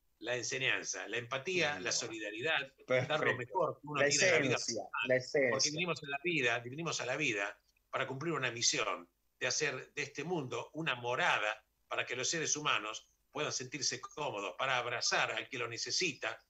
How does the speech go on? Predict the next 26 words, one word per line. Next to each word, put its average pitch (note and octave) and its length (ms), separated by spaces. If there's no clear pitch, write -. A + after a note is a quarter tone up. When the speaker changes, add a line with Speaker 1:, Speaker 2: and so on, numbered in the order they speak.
Speaker 1:
porque A#2+ 220
todos F#3+ 240
tenemos D3+ 240
potencialidades, A#2+ 920
usémoslas D3 540
para B2 140
el A2+ 60
bien B2 140
común. A#2+ 400
No F#3+ 100
digo F#3+ 160
olvidarse A#2+ 760
de A#2+ 100
nosotros A#2 420
mismos, G2+ 420
pero C#3 160
no D#3 280
podemos E3 320
vivir A#2 280
únicamente A2 560
para G#2 160
nosotros G#2 380
mismos, G2 340
porque A#2+ 220
como B2+ 140
decía D#3+ 440